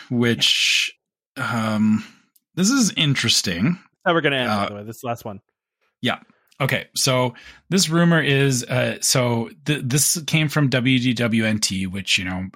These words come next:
Speaker 1: as we
Speaker 2: Grain
Speaker 1: all
Speaker 2: of
Speaker 1: know,
Speaker 2: salt.
Speaker 1: they're, they can, they can be very hit and miss. Um, Disney executives, uh, <laughs> I love the, the quotes, "officially cancel Epcot's Play Pavilion, will abandon project unfinished." Um, so,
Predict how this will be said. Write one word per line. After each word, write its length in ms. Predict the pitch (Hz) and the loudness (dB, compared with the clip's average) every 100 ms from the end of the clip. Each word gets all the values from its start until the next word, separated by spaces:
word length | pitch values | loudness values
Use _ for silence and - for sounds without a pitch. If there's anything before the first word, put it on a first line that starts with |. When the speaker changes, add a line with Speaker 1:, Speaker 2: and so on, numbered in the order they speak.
| 98 | -10
Speaker 1:
as 140 | 95 | -8
we 80 | 107 | -4
Speaker 2:
Grain 140 | 107 | 0
Speaker 1:
all 40 | 104 | 0
Speaker 2:
of 40 | |
Speaker 1:
know, 60 | 95 | -2
Speaker 2:
salt. 100 | 117 | -4
Speaker 1:
they're, 320 | 92 90 92 _ _ _ - | -6 -6 -8 _ _ _ -4
they 180 | 117 113 | -2 0
can, 500 | 139 131 131 131 123 - - _ _ - | 2 2 4 2 -2 -14 -20 _ _ -2
they 100 | 139 | 0
can 100 | 156 | 2
be 60 | 143 | 2
very 220 | 147 139 | 2 2
hit 160 | 139 | 2
and 80 | 147 | 2
miss. 420 | 123 117 - - - | 2 2 0 -2 -4
Um, 400 | 117 110 110 107 - - - 117 | -2 0 2 0 -2 -18 -10 -2
Disney 440 | 139 151 180 170 - | 0 4 4 2 -2
executives, 720 | 131 120 127 - 131 123 - - _ | -2 2 0 2 0 0 -2 -6 _
uh, 180 | 120 117 113 131 - - | -4 -2 -2 0 -2 0
<laughs> 60 | |
I 80 | 135 | -2
love 200 | 131 135 | 2 2
the, 280 | 123 107 104 | 2 0 -4
the 200 | 104 113 107 | -4 -4 -2
quotes, 500 | - 135 101 104 - | -2 -2 -2 -4 -4
"officially 840 | - - 143 127 139 107 104 104 - - - - | -6 -4 0 0 0 -2 -2 -4 -8 -20 -20 -6
cancel 400 | 139 127 - 113 | -2 0 0 0
Epcot's 520 | 117 117 - 117 110 | -2 -4 -2 -2 -2
Play 220 | - 117 | -2 -2
Pavilion, 520 | 110 107 101 98 98 | -2 -2 0 0 0
will 200 | 98 110 | 0 0
abandon 520 | 117 98 110 107 104 92 | -2 -2 0 2 0 -2
project 480 | - 95 90 95 - | -4 -4 -4 -8 -10
unfinished." 800 | 90 87 - 73 - - - - _ _ _ _ _ _ _ - | -12 -12 -10 -10 -6 -6 -6 -10 _ _ _ _ _ _ _ -6
Um, 320 | 104 95 98 | -2 0 0
so, 380 | 101 135 117 117 | 2 2 2 -2